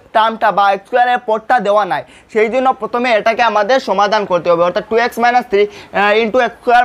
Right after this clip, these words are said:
মাইনাস থ্রাইস এক্স প্লাস ওয়ানটাকে সমাধান করতে হবে। তো অনেকের হয়তো সমাধানটা জানা নাও থাকতে পারে, এবং অনেকের হয়তো জানা থাকতেও পারে। তো এরকম সমাধান আমরা কিভাবে করি? এক নম্বর পার্টে দেখো আমরা করে এসেছি। তো আমরা প্রথমে এখান থেকে একটা পদ নিয়ে এই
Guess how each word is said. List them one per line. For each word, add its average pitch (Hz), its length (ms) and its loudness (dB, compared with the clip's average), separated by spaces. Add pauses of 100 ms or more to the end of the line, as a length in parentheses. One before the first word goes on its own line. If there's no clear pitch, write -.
মাইনাস 233 240 0
থ্রাইস 196 260 0
এক্স 240 180 -6
প্লাস 220 220 0
ওয়ানটাকে 220 400 0 (360)
সমাধান 247 320 2 (100)
করতে 156 260 -8
হবে। 131 160 -8 (300)
তো 302 40 2 (100)
অনেকের 247 340 -2
হয়তো 240 160 0 (100)
সমাধানটা 220 440 0 (120)
জানা 208 260 2
নাও 214 140 2 (120)
থাকতে 226 220 -4 (100)
পারে, 202 160 0 (220)
এবং 202 140 -4 (120)
অনেকের 208 340 -2
হয়তো 190 180 -2 (100)
জানা 185 200 0 (360)
থাকতেও 226 380 0
পারে। 147 140 -4 (100)
তো 202 60 -2 (280)
এরকম 240 260 0 (120)
সমাধান 220 380 2
আমরা 226 140 0 (100)
কিভাবে 214 300 0 (100)
করি? 180 140 -4 (340)
এক - 60 -6 (100)
নম্বর 254 200 0 (520)
পার্টে 202 300 0
দেখো 220 220 -2
আমরা 214 220 -2
করে 220 160 0 (120)
এসেছি। 196 280 -8 (300)
তো 202 40 0 (120)
আমরা 214 160 2 (100)
প্রথমে 247 320 -2 (100)
এখান 240 240 -2
থেকে 240 140 0 (120)
একটা 247 200 -2 (120)
পদ 233 140 2 (100)
নিয়ে 220 140 0 (120)
এই 226 60 0